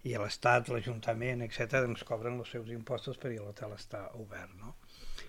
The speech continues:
I la gent que hi treballa, la seva renta, etcètera, etcètera. Cobrir aquest expedient, això és el que volien, i per l'altre cantó també donar,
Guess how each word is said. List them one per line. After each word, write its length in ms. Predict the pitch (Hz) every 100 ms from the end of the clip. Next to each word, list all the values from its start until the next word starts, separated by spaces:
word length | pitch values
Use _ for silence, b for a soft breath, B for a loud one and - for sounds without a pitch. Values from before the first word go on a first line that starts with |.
| B
I 120 | 113 101
la 80 | 95
gent 160 | -
que 80 | 98
hi 80 | 101
treballa, 480 | - 98 117 117 117
la 120 | 110
seva 260 | - 95 98
renta, 380 | 113 110 104 -
etcètera, 340 | - - -
etcètera. 380 | - - - - - B B B B
Cobrir 360 | - 131 135 143
aquest 420 | 117 127 113 - 120
expedient, 760 | 104 - - 117 131 160 170
això 180 | 156 -
és 60 | 120
el 80 | 117
que 120 | 135
volien, 240 | 160 185
i 60 | 160
per 100 | 127
l'altre 200 | 123 127
cantó 260 | 131 123 139
també 280 | 151 143 131
donar, 300 | 139 127 120